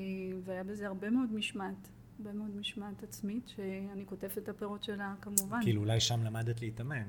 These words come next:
Speaker 1: נכון,
Speaker 2: כן.
Speaker 1: נכון, נכון. אה, יש משמעות מאוד גדולה לחזרתיות, יש משמעות מאוד גדולה ל-, אה, לאופן שבו אתה, אה, בוחר לנוע.
Speaker 2: אני חושב שהדבר הכי גדול זה ה-, המפגש עם, אה,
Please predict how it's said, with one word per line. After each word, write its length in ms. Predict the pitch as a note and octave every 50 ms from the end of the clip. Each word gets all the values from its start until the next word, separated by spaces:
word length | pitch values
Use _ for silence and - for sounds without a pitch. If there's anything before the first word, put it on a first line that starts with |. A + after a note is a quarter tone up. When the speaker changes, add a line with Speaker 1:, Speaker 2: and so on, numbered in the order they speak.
| G2
Speaker 1:
נכון, 360 | F#2+ A3 G3+ F3+ - A#3 C#4+ D#4 - - - - - -
Speaker 2:
כן. 160 | - - -
Speaker 1:
נכון, 420 | C#4 G3+ F#3+ - - A#3 C#4+ C#4+ B3 - - -
נכון. 420 | A#3 G3+ - - - C4 C#4+ C4 B3+ - - - - - -
אה, 40 | A#3 A#3 A#3 A#3 A#3 A#3 A#3 A#3+ A#3
יש 140 | A3 -
משמעות 460 | - G#3+ G#3 - - G3+ F3+ G3+ - -
מאוד 160 | G3 G3 G3
גדולה 300 | G3 G3 G3+ F#3+ G3 F#3+
לחזרתיות, 1000 | F#3 F#3 - - G3+ F#3+ G3+ G3 F#3 F#3 F#3 - G#3 G3 G#3 C4 D4+ C4+ G#3+ -
יש 200 | G#3+ G3+ - -
משמעות 480 | G3+ G3 - - - - - - - -
מאוד 160 | F#3+ F#3+ G3
גדולה 380 | F#3+ F#3+ G3 F#3+ F#3 F#3 F#3+ F#3+
ל-, 100 | G3 G3+ G3 G3 G3 G3 G3+ G3 G3 - - - - - - - - - - - -
אה, 60 | A3 G#3+ G3 F#3+ F#3+ F#3 F#3+ F#3+ F#3 F#3 F#3
לאופן 560 | F#3 - - - G#3 A3 B3+ - - D#4+ C#4+ C4+
שבו 360 | - C#4 A#3+ G#3+ G#3+ G#3 G3+
אתה, 460 | G3+ G3 - G#3 G3 F#3+ G3 F#3+ F#3+ F#3+ F#3+ G3 - - - - - - - - - - -
אה, 60 | A3 G3+ F#3+ F#3+ F3+
בוחר 380 | F3+ F#3+ - - - G3+ G3 F#3+
לנוע. 540 | F#3+ F#3+ F#3+ F#3+ G3 G3 G3+ G3 G3 G3 G3 F#3+ F#3+ - - - - - - - -
Speaker 2:
אני 80 | -
חושב 260 | - - - - -
שהדבר 460 | - - - G2+ G2 G#2+ - G#2 A#2 A2+
הכי 220 | G#2 - - B2
גדול 360 | A2 A#2+ A2 G2+ A#2+ A#2+ A#2
זה 160 | A2 - A#2+
ה-, 280 | A2+ A2 G#2+ G#2 G#2 A2 -
המפגש 840 | A2+ G#2+ G2+ G2+ G#2 G#2+ G2 F2 - - G#2 G#2+ A2 G2+ - - A#2
עם, 160 | A2+ G#2 G#2+
אה, 60 | G#2+